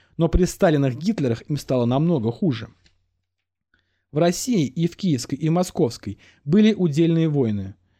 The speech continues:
Но не было внутринациональных войн. Кровавые споры между Новгородом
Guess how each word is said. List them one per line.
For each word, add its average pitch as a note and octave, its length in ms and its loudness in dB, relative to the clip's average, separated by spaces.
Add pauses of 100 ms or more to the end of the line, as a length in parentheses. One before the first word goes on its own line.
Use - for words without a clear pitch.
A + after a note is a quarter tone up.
(380)
Но D#3+ 80 2
не F#3+ 160 4
было F#3 260 4
внутринациональных F3 1000 0
войн. G#2+ 320 -2 (260)
Кровавые F3+ 460 4
споры G3+ 420 2
между D3+ 260 2
Новгородом C#3+ 440 2